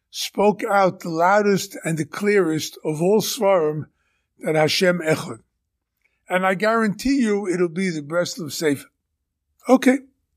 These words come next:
That was my challenge to him. Interestingly,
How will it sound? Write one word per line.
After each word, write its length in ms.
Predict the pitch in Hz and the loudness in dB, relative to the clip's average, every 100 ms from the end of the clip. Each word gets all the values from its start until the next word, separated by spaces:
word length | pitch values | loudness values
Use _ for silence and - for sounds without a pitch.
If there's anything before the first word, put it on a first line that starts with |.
| _ - - 185 - | _ -18 -14 -12 -8
That 260 | 170 190 | -2 0
was 160 | 202 175 | 0 -2
my 200 | 185 190 | 0 0
challenge 500 | 185 196 190 190 160 | 0 0 0 0 -4
to 100 | 165 | -2
him. 300 | 151 147 - _ _ _ _ _ _ _ _ _ _ _ _ _ _ - - _ _ _ _ _ _ _ _ _ _ _ _ _ _ _ _ _ _ _ _ _ _ _ - | -2 -2 -6 _ _ _ _ _ _ _ _ _ _ _ _ _ _ -20 -20 _ _ _ _ _ _ _ _ _ _ _ _ _ _ _ _ _ _ _ _ _ _ _ -6
Interestingly, 1160 | 180 - 196 233 226 269 185 180 170 185 - | -4 -2 0 0 0 -2 0 2 0 -2 -4